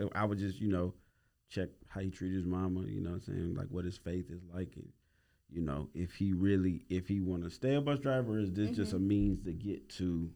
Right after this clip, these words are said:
Speaker 1: you know what I'm saying, the next phase of his life? And
Speaker 2: Yeah.
Speaker 1: some people do that. You gotta start somewhere. Like I said, the hunting, you know what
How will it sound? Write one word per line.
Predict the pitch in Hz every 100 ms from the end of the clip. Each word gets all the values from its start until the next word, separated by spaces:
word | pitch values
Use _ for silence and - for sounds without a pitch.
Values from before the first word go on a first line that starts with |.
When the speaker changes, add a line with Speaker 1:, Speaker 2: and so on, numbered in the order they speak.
| - -
Speaker 1:
you | 92
know | 90
what | 82
I'm |
saying, | - 95 85 80 60
the | 87
next | 87 87 90 85 -
phase | 82 62 65
of | 57
his | 60 -
life? | - - - _ _ _ _
And | 214
Speaker 2:
Yeah. | 214 190
Speaker 1:
some | 123 131
people | 143 117
do | 131 139
that. | 92
You | 104
gotta | 113 123
start | 107 107 95
somewhere. | - 131 95
Like | 95
I | 98
said, | 101 87
the | 85
hunting, | 107 117 123 123 _ _
you |
know |
what | 107